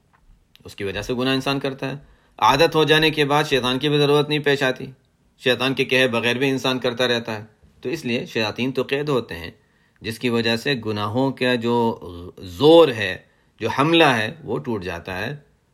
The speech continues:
لیکن اور گناہوں سے بچنا آسان ہو جاتا ہے۔ اسی لیے مشائخ فرماتے ہیں کہ گناہوں سے بچنے کی عادت کرنی ہے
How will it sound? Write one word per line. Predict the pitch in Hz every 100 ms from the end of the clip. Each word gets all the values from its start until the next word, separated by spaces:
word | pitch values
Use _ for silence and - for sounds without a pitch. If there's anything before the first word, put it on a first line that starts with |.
| _
لیکن | 95 107 - -
اور | 113 120
گناہوں | 104 107 107 131
سے | 127
بچنا | 101 101 131 143
آسان | 107 107 143 139
ہو | 107
جاتا | 95 90 - 95
ہے۔ | 110 143 _ _ _
اسی | - 98 123
لیے | 123
مشائخ | 104 - 95 95
فرماتے | - 90 90 87 98
ہیں | 107 131 143 _ _
کہ | 107 107 101
گناہوں | 98 95 110 123
سے | -
بچنے | 101 98 - 110
کی | 113 -
عادت | 98 107 160 -
کرنی | 131 110 92
ہے | 101